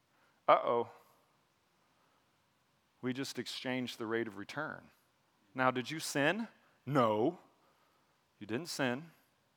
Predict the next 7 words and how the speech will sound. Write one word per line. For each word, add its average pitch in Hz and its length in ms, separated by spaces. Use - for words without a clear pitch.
okay? 127 320
What 120 180
happened 143 400
was 101 300
you 107 120
went 151 220
from 123 440